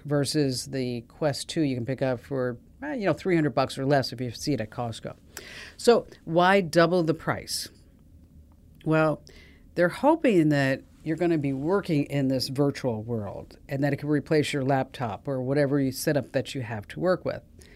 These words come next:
Uh, it's not gonna be seamless. It's gonna run on Meta's Android-based V R operating system. Now, when you see it, it kinda looks a little bit like a Chromebook, okay? It's not gonna run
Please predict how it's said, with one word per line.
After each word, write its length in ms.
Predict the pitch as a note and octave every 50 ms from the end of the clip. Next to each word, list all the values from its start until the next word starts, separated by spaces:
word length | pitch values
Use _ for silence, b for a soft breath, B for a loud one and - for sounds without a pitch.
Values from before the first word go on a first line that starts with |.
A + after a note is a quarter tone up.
| B B B B B B B B B
Uh, 360 | - C#3 C#3 C3+ C3+ C3 B2 B2+ - - - -
it's 240 | F#3 G3 E3+ -
not 180 | - F3 E3 -
gonna 80 | F3+ F3
be 100 | E3 E3
seamless. 500 | D#3 D#3+ - E3 D3 C#3 C#3+ C#3+ B2+ -
It's 100 | D3+ D3
gonna 160 | - E3 E3 E3
run 200 | D#3+ D3+ D3 D3
on 200 | C#3 C3+ C3 C3+
Meta's 340 | D3 D3+ D#3 D3+ C3+ - - -
Android-based 1040 | - D3 D3 D#3 D#3+ E3 C#3+ D3 D3 C#3+ C#3+ C3 A#2+ - C#3 C#3 C3+ C3+ B2+ - -
V 220 | C3+ C3+ C3+ C#3
R 200 | C3 B2+ B2+ A#2 -
operating 500 | C3 C3 B2 - - B2+ A#2+ A2 A2 G#2+
system. 540 | - - - G2 - - - - - - - - - - - - - - B B B B B B B B B B
Now, 140 | - - A3
when 80 | A3+
you 80 | B3+ B3+
see 340 | - - - E4+ E4 D#4+ D4
it, 300 | C4 B3 A#3+ A3+ - - - - -
it 60 | -
kinda 440 | - - - C4+ D#4+ F4 - - G4
looks 360 | F4 D#4 D4+ D4+ D4 - -
a 60 | E3+
little 240 | D3 C#3+ D#3+ F#3+ A#3
bit 180 | G#3 A3+ F3+ -
like 240 | G#3 A3+ B3 A#3+ -
a 60 | C#3+
Chromebook, 920 | - - - - D3 F#3 A3+ G#3+ D#3 A2+ G2+ - - - - - - - -
okay? 320 | - - B2 B2 B2+ C#3 - B B B B B B B B B B
It's 160 | D#3+ D#3 -
not 160 | F#3+ F#3+ G3+
gonna 180 | G#3 G#3 G3+ F#3
run 680 | D#3+ E3 F3 E3 D#3+ D#3 D#3 D3+ D3 D3 D3 C#3+ C3